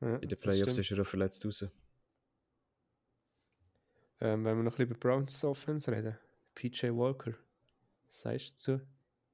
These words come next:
Speaker 2: Ja, er hat keinen Touchdown, er hat zwei Picks. Ist eigentlich ein Wunder, dass sie das Spiel gewonnen haben.
Speaker 1: <laughs> Also ja,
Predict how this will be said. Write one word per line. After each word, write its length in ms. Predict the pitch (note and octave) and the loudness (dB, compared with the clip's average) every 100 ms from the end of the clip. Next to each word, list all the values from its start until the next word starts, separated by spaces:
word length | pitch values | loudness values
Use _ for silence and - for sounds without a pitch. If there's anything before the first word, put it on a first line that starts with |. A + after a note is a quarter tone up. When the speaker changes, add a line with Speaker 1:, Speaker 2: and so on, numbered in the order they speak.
| _ _ _ _ _ _ _ _ _ _ _ - - _ - | _ _ _ _ _ _ _ _ _ _ _ -20 -20 _ -6
Speaker 2:
Ja, 160 | - F2 | -2 0
er 60 | |
hat 100 | F2+ | -2
keinen 180 | - - | -4 0
Touchdown, 560 | G2 G#2+ - G2+ G#2 - | 0 2 2 2 2 -4
er 120 | - | -4
hat 60 | - | -2
zwei 180 | - F#2+ | 0 0
Picks. 500 | - G2+ G2+ - - _ _ _ _ _ _ | 2 0 0 -8 -10 _ _ _ _ _ _
Ist 140 | - G2 | -2 2
eigentlich 260 | G2 G2 | 2 2
ein 180 | F#2+ - | -2 2
Wunder, 220 | G2+ G#2+ | 4 4
dass 180 | G2+ F#2+ | 0 0
sie 100 | G2+ | 0
das 120 | G2 | -2
Spiel 180 | - G#2 | 0 0
gewonnen 320 | G2+ G#2 G#2+ G#2 | 2 0 2 2
haben. 200 | G#2 G#2+ _ _ - | 0 -2 _ _ -8
Speaker 1:
<laughs> 560 | - - C#3+ - C#3 - - - _ | -4 0 0 2 0 0 -12 -20 _
Also 320 | - - - | -8 -2 8
ja, 200 | B2 C3 | 10 10